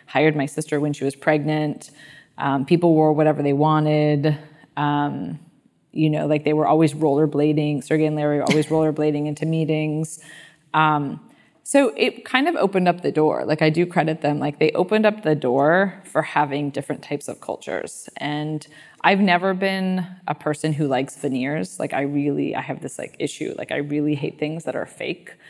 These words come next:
Um, and so I don't like, and I don't like commercials for that reason. And I don't like, um, you know, like a, like a plastic office place where everyone's, like, dressed up nicely. Like, I feel like it's just, it's a veneer.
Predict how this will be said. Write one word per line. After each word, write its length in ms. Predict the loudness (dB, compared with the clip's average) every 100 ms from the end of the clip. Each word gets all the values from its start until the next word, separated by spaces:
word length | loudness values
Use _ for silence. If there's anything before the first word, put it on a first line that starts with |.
| -20 -20 _ -6
Um, 600 | -4 -4 -8 -12 -14 -20 _ -4
and 680 | 0 2 0 0 -2 -6 -10 -20 -10
so 220 | 0 2 4
I 80 |
don't 220 | 4 4 2
like, 160 | 0
and 100 | 2
I 60 | 2
don't 180 | 2 2
like 340 | -4 -8 -20
commercials 540 | -8 -4 -2 -2 -6
for 100 | -4
that 140 | -4 -2
reason. 400 | -4 -6 -8 -8
And 100 | -8
I 80 | -6
don't 240 | -6 -4
like, 380 | -6 -6 -10 -8
um, 420 | -6 -4 -6 -8 -10 -14 -20 -20 -20 _ _ _ _ 0
you 80 |
know, 100 | 2
like 160 | 2 2 0
a, 100 | 2
like 140 | 0
a 60 | 0
plastic 440 | 0 -2 0 0
office 300 | 0 0 -2
place 300 | -4 -6 -4
where 100 | -6
everyone's, 340 | -4 -2 -2 -4
like, 140 | -6
dressed 340 | -4 -6 -2
up 160 | -4 -4
nicely. 720 | -4 -4 -6 -6 -4 -2 -4 -2
Like, 100 | -2
I 80 |
feel 140 | 0 0
like 80 | 0
it's 180 | -4
just, 280 | -8 -12 -14 -10
it's 80 |
a 60 | -6
veneer. 480 | -4 -4 -6 -8